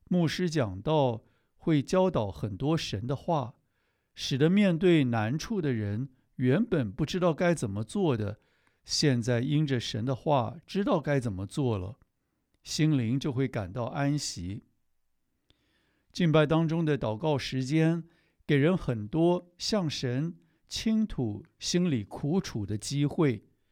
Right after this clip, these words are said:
还有求神帮助的机会。吐完了心里的苦水，知道神已经听到了我的需要、我的祈求，这也让我们心里得到平安，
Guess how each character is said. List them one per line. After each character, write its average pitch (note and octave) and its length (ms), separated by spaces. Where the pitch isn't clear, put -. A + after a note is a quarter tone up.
还 B2 240
有 A2 340
求 - 340
神 D3+ 300
帮 G3+ 260
助 G#3 160
的 A2 140
机 A2 280
会。 A2+ 380
吐 C#3+ 180
完 C#3+ 180
了 G3 120
心 G#3 200
里 E3 120
的 C3+ 100
苦 D3 280
水， G#2 440
知 G#3+ 200
道 G#3 180
神 C3+ 420
已 A#2 100
经 F3 220
听 G3+ 240
到 F#3 160
了 A#2+ 240
我 G#2+ 140
的 A#2+ 100
需 F3 340
要、 E3+ 180
我 A2 280
的 B2+ 120
祈 B2+ 380
求， G#2+ 440
这 B3 160
也 D#3+ 140
让 B2+ 240
我 G#2+ 60
们 G#2 120
心 C#3 340
里 G#2+ 140
得 F#2 200
到 A#2 180
平 F#2 300
安， C3+ 320